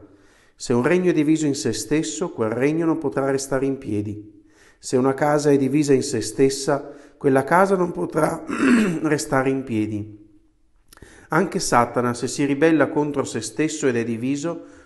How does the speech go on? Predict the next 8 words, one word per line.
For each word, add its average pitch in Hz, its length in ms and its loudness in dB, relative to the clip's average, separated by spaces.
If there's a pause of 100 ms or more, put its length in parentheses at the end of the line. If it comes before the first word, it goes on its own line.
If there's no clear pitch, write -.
(140)
non 127 180 0
può 156 160 6
restare 160 380 0
in 156 120 -2
piedi, 110 360 -4
ma 131 160 2
è 139 60 4
finito. 113 720 -6